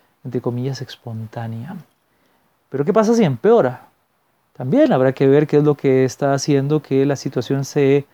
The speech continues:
exacerbe o, eh, que se agudice puntualmente o que se torne más crítica. Estas métricas son entonces, eh, un monitor constante de los signos vitales del proyecto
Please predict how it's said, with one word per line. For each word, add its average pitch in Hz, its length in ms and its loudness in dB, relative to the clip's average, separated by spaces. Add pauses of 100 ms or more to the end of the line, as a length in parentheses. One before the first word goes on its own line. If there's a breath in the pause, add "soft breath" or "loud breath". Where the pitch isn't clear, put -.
(360)
exacerbe 185 920 2 (560)
o, 156 540 2
eh, 131 240 2
que 135 200 0
se 139 160 -2
agudice 143 880 2
puntualmente 131 800 -2
o 135 200 2
que 135 460 -2
se 131 160 -8
torne 131 320 -4
más 123 340 -6
crítica. 151 640 -4 (1000)
Estas 294 220 0
métricas 240 480 4
son 208 300 4
entonces, 170 720 2
eh, 156 200 -4
un 170 500 2
monitor 190 680 2
constante 165 1300 -2
de 156 340 2
los 131 240 -2
signos 196 680 2
vitales 160 840 0
del 156 220 0
proyecto 151 720 0